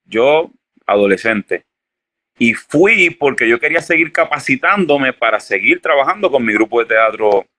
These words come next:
comunitario. Eh, entonces, la comunidad, de hecho, fue la, fue mi comunidad de Lloren Torres. Así como se habla de lo malo, también hay que hablar de lo bueno, porque muchos vecinos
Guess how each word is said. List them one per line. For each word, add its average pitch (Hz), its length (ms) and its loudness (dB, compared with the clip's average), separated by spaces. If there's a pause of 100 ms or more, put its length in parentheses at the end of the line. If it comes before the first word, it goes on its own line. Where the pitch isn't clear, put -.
(140)
comunitario. 104 680 -2 (1600)
Eh, 113 400 0
entonces, 135 480 -2 (480)
la 135 280 -2
comunidad, 131 720 0
de 131 300 0
hecho, 135 180 -2
fue 123 160 -2
la, 143 180 -2
fue 143 180 -2
mi 180 140 -2
comunidad 151 500 0
de 160 120 0
Lloren 156 280 0
Torres. 147 380 2
Así 113 220 -2
como 147 200 -6
se 147 180 -2
habla 139 720 2
de 131 160 -4
lo 127 100 2
malo, 139 300 0
también 110 260 -2
hay 120 80 -2
que 139 80 -2
hablar 127 180 2
de 123 100 -2
lo 117 120 4
bueno, 123 320 0
porque 107 280 -2
muchos 151 560 -6
vecinos 143 720 -2